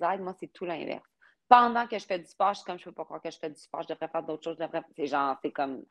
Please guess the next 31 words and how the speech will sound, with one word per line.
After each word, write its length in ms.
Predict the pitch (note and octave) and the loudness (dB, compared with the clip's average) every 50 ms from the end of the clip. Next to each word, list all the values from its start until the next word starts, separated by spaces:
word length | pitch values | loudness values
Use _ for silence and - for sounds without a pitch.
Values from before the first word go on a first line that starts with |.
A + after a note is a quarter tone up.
| - - _ - | -20 -20 _ 0
fait 120 | - D#3+ D#3 | 0 0 0
que, 40 | |
tu 120 | - - G#3 | 4 6 6
sais, 260 | G#3+ A3 G#3+ G#3+ - _ _ _ _ _ _ _ - - - | 6 6 4 -4 -10 _ _ _ _ _ _ _ -6 0 2
on 160 | E3 F3+ F#3 | 4 4 4
est, 180 | F3+ F#3 D#3+ - - - _ | 2 -2 -2 -6 -16 -14 _
faut, 140 | - G3 F#3+ | 0 0 0
tu 60 | - _ - | 0 _ -2
sais, 100 | A#3+ A#3 | -2 -2
faut 140 | - G3 F#3+ | 0 -2 -6
s'écouter 380 | - - F#3 F#3 - - A3 | 0 0 -2 0 2 4 4
à 20 | G#3+ | 4
un 40 | A3 | 6
moment 140 | G3+ E3+ | 6 4
donné. 200 | E3 F3 G3+ A#3 - | 2 2 -4 -6 2
Si 60 | - | 4
à 80 | F3+ F#3 | 4 4
chaque 220 | - F3+ E3+ - | 4 -2 -6 0
fois 100 | - A3 | -2 -2
qu'on 240 | G#3+ - G3 F3+ F3 | 2 2 0 0 0
en 180 | D#3 C#3+ C#3 - - - - | -2 -2 -2 -4 -6 -8 -6
fait, 220 | - G3 G3 A3 G#3+ - - | -4 -4 -2 -4 -6 -6 -4
c'est 60 | F3+ | -4
une 120 | D#3 D#3 D#3 | -4 -2 2
bataille, 640 | - E3+ D#3 D3+ D3+ - F3 D#3 D#3+ F#3 G#3+ A3+ A3+ | 8 8 8 8 8 6 6 8 8 8 6 4 2
ben, 260 | F3+ D#3+ C#3+ D3 D3 C3 _ - | 0 -4 -4 -4 -6 -10 _ -10
tu 140 | F3+ F#3+ F#3 | -8 -8 -8
sais, 60 | - - _ _ _ _ _ _ _ _ _ _ - | -10 -16 _ _ _ _ _ _ _ _ _ _ -6
juste 180 | G3+ G3+ - - | -6 -6 -6 -8
trouver 320 | - - E3 D#3 F#3 F#3+ - | -8 -6 0 0 0 2 4
son, 240 | G3 D#3 B2 - | 4 4 4 0